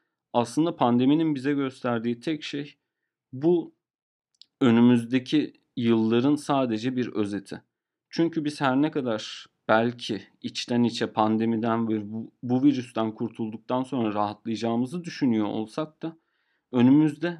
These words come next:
benzer çok daha büyük sorunlar bizi bekliyor. Ki bazıları bu yıl içerisinde de kendilerini çok net bir şekilde gösterdi. Biz belki şu anda unuttuk ama iklim krizi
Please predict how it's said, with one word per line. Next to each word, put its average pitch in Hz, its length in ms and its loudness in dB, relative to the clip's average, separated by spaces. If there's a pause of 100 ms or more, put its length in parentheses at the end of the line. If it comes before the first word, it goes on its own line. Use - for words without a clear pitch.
(140)
benzer 147 420 2
çok - 260 -6
daha 123 240 -2
büyük 117 220 0
sorunlar 127 640 0
bizi 117 240 -2
bekliyor. - 420 -8 (140)
Ki 135 160 -6
bazıları 123 640 2 (640)
bu 127 140 6
yıl 127 180 4
içerisinde 113 640 -4
de 131 100 -6
kendilerini 110 560 -2
çok 123 220 -6 (380)
net 127 300 -2
bir - 40 -12
şekilde 120 420 -4
gösterdi. 113 680 -6 (640)
Biz 127 300 -8
belki 127 240 4
şu - 200 -2
anda 127 220 4
unuttuk 123 540 0
ama 180 280 -2
iklim 147 420 0
krizi 131 480 -6